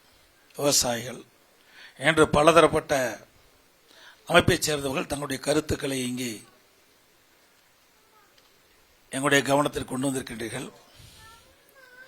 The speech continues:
அனைத்து இந்திய அண்ணா திராவிட முன்னேற்ற கழகம் ஆட்சி இருக்கின்ற காலகட்டத்தில் அந்தந்த பகுதியில் மக்களுக்கு என்ன தேவையோ அதை நாங்கள் நிறைவேற்றி கொண்டிருந்தோம்.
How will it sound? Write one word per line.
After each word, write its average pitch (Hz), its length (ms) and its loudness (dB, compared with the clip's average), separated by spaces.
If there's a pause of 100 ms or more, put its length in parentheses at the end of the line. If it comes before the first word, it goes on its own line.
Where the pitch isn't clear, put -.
(580)
அனைத்து 190 340 6
இந்திய 196 200 6
அண்ணா 170 220 8
திராவிட 156 320 8
முன்னேற்ற 151 360 2
கழகம் 131 320 -2
ஆட்சி 147 280 -4
இருக்கின்ற 143 340 -8
காலகட்டத்தில் 123 760 -10 (1400)
அந்தந்த 180 380 6
பகுதியில் 196 640 2 (1160)
மக்களுக்கு 165 560 4
என்ன 170 200 0
தேவையோ 156 560 0 (140)
அதை 170 440 2
நாங்கள் 139 220 -4
நிறைவேற்றி 160 400 4
கொண்டிருந்தோம். 113 560 -6